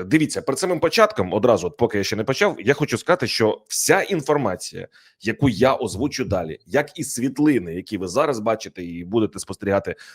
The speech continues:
впродовж цього випуску, світлини цих дронів, вони опубліковані в мережі як Генеральним штабом Збройних сил України, так і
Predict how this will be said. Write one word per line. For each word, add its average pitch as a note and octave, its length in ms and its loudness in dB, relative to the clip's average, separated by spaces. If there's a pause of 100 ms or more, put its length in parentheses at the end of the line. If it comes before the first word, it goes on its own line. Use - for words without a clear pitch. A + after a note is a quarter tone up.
впродовж A2+ 440 -4
цього F#2 340 -2 (120)
випуску, G2 460 -2
світлини G#2 380 -2
цих G2+ 180 -8
дронів, F#2+ 300 0 (920)
вони D#3+ 520 4
опубліковані D3 680 0
в G2+ 80 -8
мережі C3 460 -2
як C3 240 0
Генеральним C3+ 580 0
штабом E2+ 460 -2
Збройних G2 360 -2
сил G2 180 -6
України, D#3+ 440 -4
так F#3 540 -2
і E3 340 -4